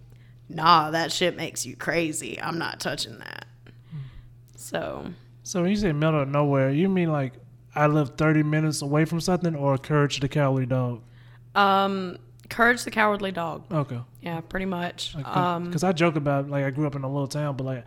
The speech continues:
Speaker 2: I realize how close I am, I was to Columbia. Like, I was four, I was forty minutes from Columbia.
Speaker 1: Yeah.
Speaker 2: So I, I respect now when people are like,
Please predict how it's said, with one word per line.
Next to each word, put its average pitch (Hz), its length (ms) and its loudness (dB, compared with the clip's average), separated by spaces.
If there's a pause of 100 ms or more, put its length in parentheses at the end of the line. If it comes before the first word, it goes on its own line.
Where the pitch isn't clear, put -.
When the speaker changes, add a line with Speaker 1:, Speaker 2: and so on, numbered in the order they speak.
(300)
Speaker 2:
I 190 120 4
realize 165 600 4
how 143 120 -4
close 156 380 -2
I 143 160 0
am, 139 180 -2 (180)
I 147 120 -2
was 143 200 0
to 147 60 -6
Columbia. 131 440 -4
Like, 135 160 -4
I 160 60 2
was 165 140 0
four, 175 280 -2
I 165 100 0
was 156 140 0
forty 196 300 0
minutes 175 240 0
from 151 160 -6
Columbia. 139 500 -4 (180)
Speaker 1:
Yeah. - 200 -8
Speaker 2:
So - 180 0
I, 160 200 4
I 156 180 0
respect 160 500 0
now 160 200 2
when 147 80 -2
people 143 280 -2
are 139 80 0
like, 135 200 -4